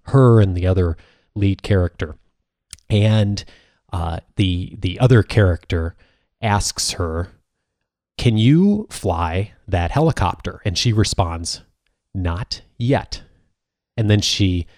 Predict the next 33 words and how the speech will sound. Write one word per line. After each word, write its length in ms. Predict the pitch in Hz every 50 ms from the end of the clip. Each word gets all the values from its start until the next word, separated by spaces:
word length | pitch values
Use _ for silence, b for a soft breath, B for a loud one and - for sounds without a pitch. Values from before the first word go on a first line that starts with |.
| b b b b
calls 480 | - - - 135 127 123 117 107 95 98
into 680 | 117 113 117 113 - - - 101 92 87 87 90 92 90
the 140 | 87 82
person 480 | - - - 113 107 - - - 98 90
who 200 | 85 - 110 98
can 300 | - - - 95 87 90
download 720 | 85 104 95 95 107 117 113 110 101 98 98 95 92 95 92
all 220 | 95 92 92 92
that 180 | 90 95 92 90
information 720 | 95 92 90 - - 90 87 90 90 90 - - 95 90
into 280 | 90 87 - - 95 87
her 140 | 87 87 85
brain. 360 | 82 101 98 95 92 90 90
And 80 | 87
she 160 | - - 107 95
says, 240 | - - 101 90
"I 120 | 101 104 113
need 140 | 113 110 95
a 60 | 90
pilot 500 | - - - 104 104 98 92 92 - -
program 480 | - 98 92 87 95 90 87 87 85
right 160 | 90 92 87 85
away." 380 | 85 85 85 82 80 82 80 b b b b b b b
And 140 | b 107 101
he 80 | 120 127
looks 300 | 120 123 135 - - 143
it 80 | 123
up 120 | 113 - -
in 60 | 123
the 80 | 101 90
database. 600 | - 101 104 104 95 - 107 104 101 - - - b b b b b b b b b b b -
And 220 | 120 117 120 120
then 360 | 123 123 123 123 127 123 113